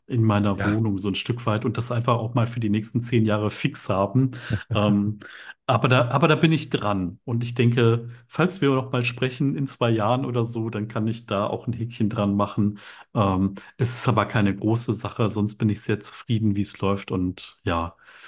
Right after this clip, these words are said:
Speaker 1: vielen lieben Dank auf jeden Fall, äh, für die Zeit, äh, für deine Fragen. Äh, wir sind da wirklich auch in die Tiefe gegangen und haben nicht nur an der Oberfläche gekratzt, was ich besonders finde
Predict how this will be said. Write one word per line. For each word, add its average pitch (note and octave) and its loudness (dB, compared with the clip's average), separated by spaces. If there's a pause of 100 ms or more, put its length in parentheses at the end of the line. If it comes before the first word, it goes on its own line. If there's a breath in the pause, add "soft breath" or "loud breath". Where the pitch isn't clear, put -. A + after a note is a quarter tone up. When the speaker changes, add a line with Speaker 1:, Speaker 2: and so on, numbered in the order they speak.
(160 loud breath)
Speaker 1:
vielen D3+ 6
lieben B2 8
Dank A#2+ 4
auf A2+ 0
jeden A2+ 6
Fall, G#2+ 2 (300 loud breath)
äh, G#2 2
für - -2
die B2 0
Zeit, A#2 -2
äh, G#2 -2
für - -2
deine A2+ 4
Fragen. A2+ 0
Äh, G#2+ -4
wir A2 -8
sind A2+ 0
da G#2+ 2
wirklich A2+ -6
auch A2 -4
in A2 0
die A2 -2
Tiefe B2+ 0
gegangen A2 2
und - 0
haben G#2 2
nicht G#2+ -2
nur A2 0
an G#2 0
der G#2+ 0
Oberfläche A#2+ -2
gekratzt, - -6
was G2+ 2
ich - -16
besonders A#2+ 6
finde A#2 4